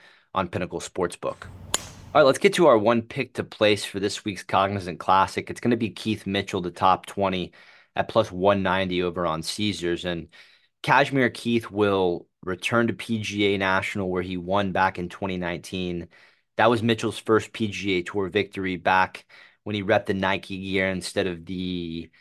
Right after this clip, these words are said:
Kashmir Keith Sid Mashburn apparel. Obviously, I like Mitchell this week because of his course history, uh, but when you look at what he's done as of late,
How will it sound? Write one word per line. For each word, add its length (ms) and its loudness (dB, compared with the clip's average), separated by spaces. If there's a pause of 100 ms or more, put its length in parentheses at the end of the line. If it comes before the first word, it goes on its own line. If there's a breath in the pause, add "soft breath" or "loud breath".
(180 soft breath)
Kashmir 540 0
Keith 340 -10
Sid 260 -2
Mashburn 520 -2
apparel. 520 -4 (420 soft breath)
Obviously, 600 4
I 100 4
like 600 0
Mitchell 500 -2
this 260 -2
week 280 -2
because 300 -4
of 100 -8
his 140 -4
course 340 -2
history, 560 0 (480 soft breath)
uh, 180 -2
but 200 2
when 180 2
you 80 2
look 160 0
at 80 2
what 160 2
he's 200 -4
done 500 0
as 200 0
of 140 -8
late, 420 -2